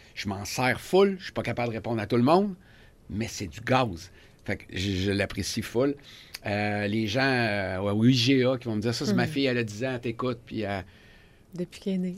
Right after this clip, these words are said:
Speaker 1: Depuis qu'elle est née, euh, ou moi, je t'écoute, ça fait des ans. L-, l'auditoire devient, euh, la base de tout, de tout, de tout le succès, là, tu sais. Fait que là, t'as la confiance de deux employeurs, là, tes auditeurs qui rentrent là-dedans,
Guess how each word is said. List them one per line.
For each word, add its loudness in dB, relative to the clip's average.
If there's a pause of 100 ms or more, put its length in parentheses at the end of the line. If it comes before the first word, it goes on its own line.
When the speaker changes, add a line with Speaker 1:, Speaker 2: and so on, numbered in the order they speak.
Speaker 1:
Depuis 0
qu'elle 4
est 4
née, 4
euh, 6
ou 6
moi, 6
je -6
t'écoute, 2
ça 0
fait 0
des 2
ans. -2 (720)
L-, 2
l'auditoire 6
devient, 2
euh, 2
la 0
base 4
de -2
tout, -10 (480)
de -12
tout, -6 (100)
de -4
tout -8
le -2
succès, -10
là, -12
tu -14
sais. -20 (640)
Fait 4
que 6
là, 10
t'as 10
la 12
confiance 8
de 6
deux 6
employeurs, 6
là, 4
tes 2
auditeurs 2
qui -4
rentrent 0
là-dedans, -2